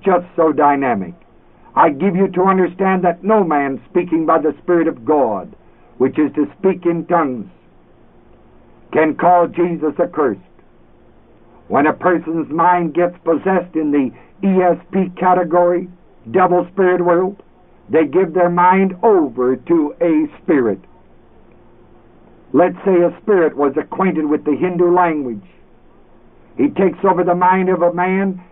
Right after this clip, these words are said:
and he operates the man's vocal cords. He speaks through an Englishman, for instance,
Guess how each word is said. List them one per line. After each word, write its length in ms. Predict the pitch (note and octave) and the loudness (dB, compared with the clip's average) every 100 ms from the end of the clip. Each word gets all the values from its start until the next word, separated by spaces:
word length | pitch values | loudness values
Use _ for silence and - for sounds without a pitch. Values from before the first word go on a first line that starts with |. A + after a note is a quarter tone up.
| - | -6
and 100 | D#3+ | -2
he 120 | F3+ | 0
operates 600 | F3+ G3 F#3+ F#3 F#3+ E3+ - | 2 0 2 2 2 0 -4
the 80 | F3+ | -2
man's 340 | F#3 F3+ F3 | 0 0 -2
vocal 380 | C3+ F#3+ F3 F3+ | -2 -2 -2 -6
cords. 420 | - D#3+ A#2 G2+ - - _ - | -2 0 0 -4 -10 -20 _ -6
He 160 | D#3 F#3 F3+ | -4 -4 -4
speaks 280 | G#3 G3 F3 - | -4 -4 -6 -10
through 460 | - A3 F#3+ C#3 A2 - _ | -2 2 2 0 -4 -12 _
an 240 | E3 F3+ F3+ | -6 -6 -4
Englishman, 720 | A3 F3+ D3 B2+ A#2+ C3 A#2 | -2 0 0 -2 -4 -4 -2
for 180 | C#3 D3 | 0 0
instance, 320 | C3 C3 | -2 -8